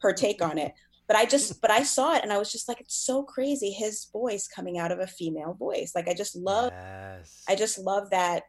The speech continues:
Speaker 1: that, um, juxtaposition of just this brash, masculine, patriarchal, disgusting voice coming out of this, like, very feminine, um, body. And so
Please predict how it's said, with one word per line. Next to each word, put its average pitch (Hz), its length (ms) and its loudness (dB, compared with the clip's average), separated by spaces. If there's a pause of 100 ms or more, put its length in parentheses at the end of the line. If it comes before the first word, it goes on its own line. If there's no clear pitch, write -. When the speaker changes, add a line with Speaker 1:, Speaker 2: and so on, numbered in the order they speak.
(120)
Speaker 1:
that, 170 240 0 (220)
um, 156 600 -4 (180)
juxtaposition 175 800 0
of 160 160 -4
just - 240 -6
this 156 200 -4 (120)
brash, 185 560 2 (220)
masculine, 165 800 -2 (220)
patriarchal, 170 640 -4
disgusting 165 720 -4
voice 170 340 2 (320)
coming 185 300 -2
out 170 120 2
of 165 60 4
this, 160 160 -4
like, 147 180 -4
very 165 320 2
feminine, 165 760 0 (420)
um, 151 540 0 (420)
body. 165 640 -2
And 165 160 0
so 170 540 6